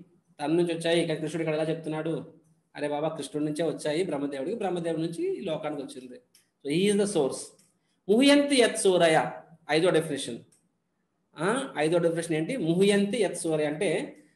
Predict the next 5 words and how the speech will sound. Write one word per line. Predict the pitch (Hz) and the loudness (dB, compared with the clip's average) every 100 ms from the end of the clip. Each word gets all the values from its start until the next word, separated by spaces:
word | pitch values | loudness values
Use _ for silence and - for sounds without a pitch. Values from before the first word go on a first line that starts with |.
| _ | _
భగవంతుణ్ణి | 143 151 175 190 196 196 208 247 | -2 0 2 2 2 2 0 0
ఎవ్వరూ | 156 147 156 170 208 | -2 -4 0 2 2
అర్థం | 170 139 - 165 | 0 -4 -2 -4
చేసుకోలేరు. | 160 139 - 139 131 131 139 | -2 -4 -4 -4 -4 -4 -4
ముహయంతి | 123 156 175 180 165 160 180 165 123 - | -4 -2 2 2 2 2 2 0 0 -8